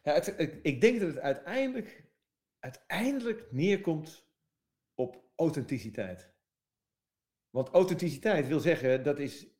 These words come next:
dat ben jij met al je talenten, maar ook al je onvolkomenheden. Dus als je daar transparant in bent, naar jezelf ook,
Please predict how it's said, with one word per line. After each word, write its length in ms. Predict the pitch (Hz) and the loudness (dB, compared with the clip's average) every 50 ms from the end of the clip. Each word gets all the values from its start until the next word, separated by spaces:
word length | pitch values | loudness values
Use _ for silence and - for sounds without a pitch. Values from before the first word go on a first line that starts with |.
| _ | _
dat 160 | - 135 131 117 | -6 -4 -2 2
ben 160 | 139 139 135 | 4 4 4
jij 220 | 143 165 175 160 139 | 4 4 4 4 4
met 160 | 131 127 - | 2 0 2
al 180 | - 180 185 | 2 4 4
je 120 | 165 143 131 | 4 4 2
talenten, 520 | - 139 131 165 185 180 - - 147 123 | 2 0 0 0 0 -2 -2 -6 -6 -4
maar 120 | 131 139 131 | -2 4 6
ook 160 | 196 165 156 | 6 4 4
al 260 | 165 - 160 160 156 | 2 0 0 2 2
je 140 | 143 139 - | 2 2 0
onvolkomenheden. 1000 | 143 143 120 - 170 - 170 180 190 160 120 101 101 95 95 95 90 - - _ _ _ _ _ _ _ _ _ _ _ _ _ | 0 -2 -4 -4 -6 -6 -4 -4 -4 -4 -4 -4 -4 -4 -4 -6 -10 -14 -20 _ _ _ _ _ _ _ _ _ _ _ _ _
Dus 160 | - 120 113 | -8 -4 0
als 180 | 147 156 - - | 0 0 0 0
je 60 | 160 | 2
daar 580 | 139 170 180 165 143 131 110 - - - - _ _ _ _ _ _ _ _ _ _ _ _ _ _ _ _ _ | 4 6 6 6 6 4 2 -2 -10 -20 -20 _ _ _ _ _ _ _ _ _ _ _ _ _ _ _ _ _
transparant 580 | - - 160 170 156 - - 151 160 202 214 - | 0 4 6 6 6 4 2 2 2 2 2 0
in 140 | 135 113 104 | -2 -2 -2
bent, 320 | 104 110 175 - - _ _ - - _ _ _ _ _ _ _ _ _ _ | -4 -6 -8 -10 -16 _ _ -20 -20 _ _ _ _ _ _ _ _ _ _
naar 240 | - 107 123 139 131 | -8 -4 0 0 2
jezelf 380 | 120 110 107 165 185 160 - - | 0 2 2 0 0 0 -2 -6
ook, 340 | - - 160 - - _ | -6 -8 -10 -12 -20 _